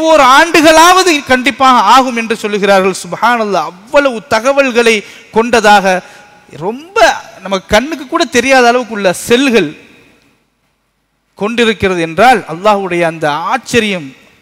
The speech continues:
ஹுவ அல்லாஹு ஹாலிக், அல்லாஹு அஹ்ஸன ஹலகஹு குல்ல ஷைன், எல்லாவற்றையும் அல்லாஹ் ரப்புல் ஆலமீன் மிக அற்புதமா, பெர்ஃபெக்ட்டா படைத்திருக்கின்றான். அதுதான் அல்லாஹ்வுடைய படைப்பினு-, படைப்பினுடைய அந்த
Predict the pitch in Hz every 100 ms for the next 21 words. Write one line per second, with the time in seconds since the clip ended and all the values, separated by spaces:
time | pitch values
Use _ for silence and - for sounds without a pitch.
0 | _ 226 247 202 196 233 254 254 240 -
1 | 269 330 302 196 - - _ _ _ _
2 | _ _ _ _ - 240 269 302 277 269
3 | 285 - 339 330 269 285 320 330 311 285
4 | 349 480 370 - 294 208 139 - - -
5 | _ 196 294 339 381 381 381 370 - 381
6 | 381 277 302 349 330 320 311 311 302 294
7 | 320 285 247 320 - 392 359 330 277 -
8 | 294 330 - 339 262 330 277 262 226 254
9 | 208 220 202 185 151 - - - 160 196
10 | 262 220 226 226 202 175 175 240 240 220
11 | 196 170 190 226 214 202 180 160 156 -
12 | - _ 160